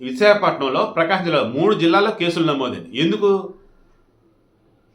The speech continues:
లోకేష్ చేతిలో ఉంది ఎర్ర బుక్ కాదు అది ఎర్రి బుక్ అంటూ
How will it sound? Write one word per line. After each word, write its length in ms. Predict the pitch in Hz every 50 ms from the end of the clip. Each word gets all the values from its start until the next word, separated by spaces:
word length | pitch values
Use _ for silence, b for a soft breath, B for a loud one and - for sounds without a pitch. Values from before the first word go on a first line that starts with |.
| _ -
లోకేష్ 500 | 101 117 160 196 196 196 214 208 208 202
చేతిలో 240 | 196 196 - 185 175
ఉంది 240 | 175 180 175 143
ఎర్ర 220 | 131 131 131 160 185
బుక్ 260 | 180 196 196 - 156
కాదు 220 | 156 147 151 170
అది 160 | 170 143 131 127
ఎర్రి 160 | 127 147 170
బుక్ 300 | - 156 165 165 - 151
అంటూ 500 | 135 127 127 127 160 214 240 - -